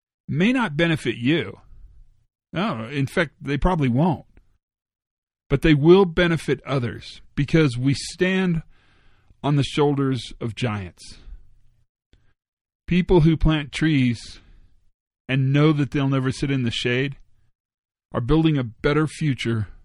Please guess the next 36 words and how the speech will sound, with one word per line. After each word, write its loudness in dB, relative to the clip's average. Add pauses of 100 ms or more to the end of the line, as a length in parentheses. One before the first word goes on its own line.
(100)
for -8
the 0
world 2
that -6
comes -4 (340)
after -6
them. -6 (840)
And -2
I 2
kinda -2
think -2
that 0
message -2
is 0
important 0
for -4
lots -2
of -2
reasons. -4
We're -2
in 4
the 4
midst 0
of 0
a -2
giant -4
set -2
of -4
crises. -6 (480)
All 2
sorts -2
of 0
things -2
are -2
going 0
on. -4